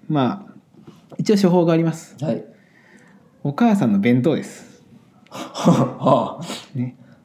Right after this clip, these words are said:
Speaker 1: お母さんの弁当、まあ、まず作ってもらって、
Speaker 2: はい。
Speaker 1: で、二週間ほど持参してください。辛いです。
Speaker 2: あ。
Speaker 1: これは辛いです、さすがに。
Speaker 2: はい。
Speaker 1: 辛いです。周りの目もあります。
Speaker 2: はい。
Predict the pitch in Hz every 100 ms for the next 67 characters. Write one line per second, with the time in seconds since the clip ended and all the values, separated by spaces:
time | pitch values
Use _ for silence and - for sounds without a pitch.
0 | - - - 120 143 135 131 113 107 120
1 | 120 131 101 - 196 160 151 127 - -
2 | 143 127 110 101 101 101 147 143 139 -
3 | - - - - 135 127 - - _ _
4 | _ 139 131 156 151 156 147 147 123 123
5 | 131 135 135 127 127 - - _ _ -
6 | - 247 240 147 - - 262 - 226 269
7 | 135 - - 117 117 110 120 - - 98
8 | 92 - _ _ _ - 151 165 131 -
9 | - 120 120 127 147 147 117 123 127 -
10 | - - - 135 95